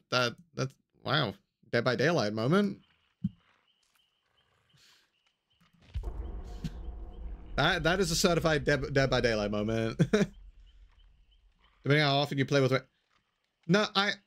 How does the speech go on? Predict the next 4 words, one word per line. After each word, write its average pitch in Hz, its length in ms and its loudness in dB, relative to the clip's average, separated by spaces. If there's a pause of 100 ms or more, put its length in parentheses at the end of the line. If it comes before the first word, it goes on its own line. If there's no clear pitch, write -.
I 156 160 2
understand 156 480 2
that. 120 320 0 (1900)
Uh, 135 640 0